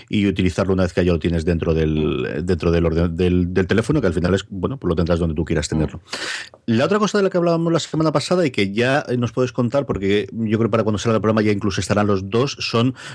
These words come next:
Speaker 1: los análisis en Apple Esfera, tanto del nuevo iPad como del iPhone S E. Lo habéis subido ya, ¿verdad, Pedro?
Speaker 2: Sí, el del iPad Pro de nueve coma siete, eh, eh, salió hace un par de días y el del
Speaker 1: Ujú.
Speaker 2: el del,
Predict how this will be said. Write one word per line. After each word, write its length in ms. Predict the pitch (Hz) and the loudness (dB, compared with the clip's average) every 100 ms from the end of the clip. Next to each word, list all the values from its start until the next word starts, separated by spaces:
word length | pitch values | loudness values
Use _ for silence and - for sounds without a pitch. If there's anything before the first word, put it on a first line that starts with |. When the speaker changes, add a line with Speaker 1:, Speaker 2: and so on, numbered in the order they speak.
| - | -2
Speaker 1:
los 160 | 101 | 0
análisis 360 | 104 107 113 113 | 2 0 0 -2
en 80 | 113 | 0
Apple 220 | 107 107 | 2 0
Esfera, 320 | 101 113 113 | 0 0 0
tanto 400 | 113 110 117 117 | 0 0 0 0
del 260 | 110 107 104 | 0 0 0
nuevo 280 | 110 104 | 0 2
iPad 260 | 104 101 107 | 0 0 -4
como 260 | - 104 104 | -2 0 2
del 120 | 101 | 2
iPhone 240 | 101 104 | 2 0
S 200 | 95 107 | 0 0
E. 60 | 113 | 2
Lo 80 | 117 | 2
habéis 160 | 117 | 0
subido 300 | 123 127 110 | 0 0 0
ya, 120 | 82 | 0
¿verdad, 220 | 76 80 92 | -2 -2 0
Pedro? 220 | 123 165 - | 0 0 -4
Speaker 2:
Sí, 240 | - 135 | -2 0
el 120 | 101 | 2
del 160 | 107 120 | 2 0
iPad 260 | 127 147 - | 0 -2 -2
Pro 220 | 139 135 | -2 0
de 120 | 127 | 0
nueve 200 | 127 127 | 0 -2
coma 160 | 123 110 | -2 -4
siete, 260 | - 156 | -6 -4
eh, 640 | 175 160 123 104 95 92 87 98 95 92 | -2 0 0 0 -2 -4 -4 -4 -2 -4
eh, 60 | 92 | -6
salió 640 | - 92 98 107 110 104 | -6 -4 0 0 2 0
hace 160 | 101 110 | -2 -6
un 80 | 101 | -2
par 140 | 104 | 0
de 160 | 104 104 | 2 2
días 380 | 131 160 165 - | 2 0 -2 -2
y 160 | 110 | 0
el 220 | 104 104 | 2 2
del 480 | 101 101 120 127 95 | 0 2 4 2 0
Speaker 1:
Ujú. 20 | 98 - - - - | -4 -12 -20 -20 -4
Speaker 2:
el 180 | 107 98 | -2 2
del, 400 | 95 92 92 | 2 2 0